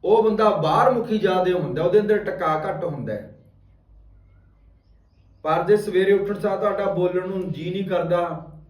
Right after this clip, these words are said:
ਤੁਸੀਂ ਬੋਲ ਬੋਲ ਕੇ, ਬੋਲ ਬੋਲ ਕੇ ਬਾਣੀ ਪੜ੍ਹਦੇ ਹੋ, ਇਹ ਬਹੁਤ ਚੰਗਾ ਹੈ। ਪਰ ਕਈਆਂ ਦਾ ਮਨ ਹੁੰਦਾ ਕਿ ਸਵੇਰੇ ਉੱਠ ਕੇ ਬਾਣੀ ਪੜ੍ਹੀਏ, ਜਪਜੀ ਸਾਹਿਬ ਕਰੀਏ, ਜਾਪ ਸਾਹਿਬ ਕਰੀਏ, ਥੋੜ੍ਹਾ ਜਿਹਾ ਬੋ-, ਅਹ, ਪਾਠ ਕਰਕੇ ਨਾ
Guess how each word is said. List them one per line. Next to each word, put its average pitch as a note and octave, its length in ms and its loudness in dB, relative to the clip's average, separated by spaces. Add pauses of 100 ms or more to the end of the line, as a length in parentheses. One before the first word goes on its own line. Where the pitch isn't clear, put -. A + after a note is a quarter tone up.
(1040)
ਤੁਸੀਂ F3+ 240 -2
ਬੋਲ G3+ 360 6
ਬੋਲ G3+ 320 2
ਕੇ, G#3 80 2
ਬੋਲ F#3 360 2
ਬੋਲ F#3+ 300 0
ਕੇ F#3+ 120 -2
ਬਾਣੀ F3 340 -2
ਪੜ੍ਹਦੇ F3 360 -4
ਹੋ, F3 240 -6
ਇਹ F#3 180 0
ਬਹੁਤ E3+ 380 -2
ਚੰਗਾ D3+ 260 -4
ਹੈ। - 560 -6 (2500)
ਪਰ G3 300 2
ਕਈਆਂ G#3+ 400 0
ਦਾ A3 120 0
ਮਨ G#3 240 0
ਹੁੰਦਾ G#3 300 0
ਕਿ G#3+ 120 0
ਸਵੇਰੇ G3 380 0
ਉੱਠ F#3+ 220 0
ਕੇ G3 180 -2
ਬਾਣੀ F3 400 -2
ਪੜ੍ਹੀਏ, F#3+ 380 2
ਜਪਜੀ F3 400 -2
ਸਾਹਿਬ F3+ 300 -4
ਕਰੀਏ, F#3 540 -2 (580)
ਜਾਪ D#3+ 360 0
ਸਾਹਿਬ F#3 220 -2
ਕਰੀਏ, F3 320 -4
ਥੋੜ੍ਹਾ G3 380 0
ਜਿਹਾ A#3+ 180 2
ਬੋ-, F#3+ 300 0
ਅਹ, E3 420 2
ਪਾਠ F3 360 0
ਕਰਕੇ F3 300 -4
ਨਾ G#3 260 -4